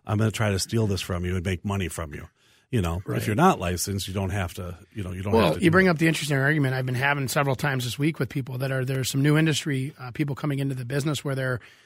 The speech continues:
Speaker 2: they're licensed in the state of Minnesota, but they're not actually, uh, members of the National Association of Realty. So they're not realtors,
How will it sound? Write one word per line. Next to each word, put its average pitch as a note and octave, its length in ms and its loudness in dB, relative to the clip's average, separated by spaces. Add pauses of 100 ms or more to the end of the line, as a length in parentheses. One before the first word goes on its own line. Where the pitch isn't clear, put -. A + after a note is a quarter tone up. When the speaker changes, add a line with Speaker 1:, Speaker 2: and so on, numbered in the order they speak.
(140)
Speaker 2:
they're D#3+ 160 6
licensed D#3 460 4
in C#3+ 80 0
the C3+ 80 0
state C#3 220 -2
of C3 40 -2
Minnesota, C3+ 440 -2
but B2+ 140 -6
they're C3+ 120 -6
not C#3+ 240 -2
actually, C3+ 480 -2 (400)
uh, C#3 140 4
members C#3+ 320 4
of C3 80 -2
the C3 80 -4
National C#3+ 340 -2
Association D3 460 -2
of B2 100 -6
Realty. C#3 340 -4
So D3 140 -6
they're C3+ 140 0
not C#3+ 240 -2
realtors, C#3+ 840 -2